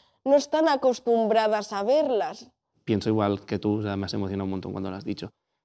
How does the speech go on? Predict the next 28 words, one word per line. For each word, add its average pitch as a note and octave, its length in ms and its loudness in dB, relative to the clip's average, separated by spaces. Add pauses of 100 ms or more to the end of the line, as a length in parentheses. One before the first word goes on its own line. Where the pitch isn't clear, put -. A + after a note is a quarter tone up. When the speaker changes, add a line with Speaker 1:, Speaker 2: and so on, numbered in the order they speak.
(120)
Speaker 2:
porque, G2+ 1120 0
em, F#2 600 -4 (1500)
yo C3 520 4
aún B2+ 540 4 (1040)
aho-, A2 400 2
ahondo B2 420 6
más C3 460 2
y, A#2 400 0
y B2 80 -4
creo A#2 260 -2
que A2+ 260 0
es - 320 -10 (680)
que A2 120 -8
tienen A#2+ 280 2
miedo. G#2 400 -4 (140)
Speaker 1:
No C4+ 260 6
sé, A3+ 320 -2
hay C#4+ 280 4
que C4 200 8
dejar C4 400 6
explorar A#3+ 720 6
lo A#3+ 180 4
que A3+ 120 4
realmente A#3+ 520 4
somos B3 380 2
y - 40 2
lo A3 120 4
diferente, A#3+ 640 0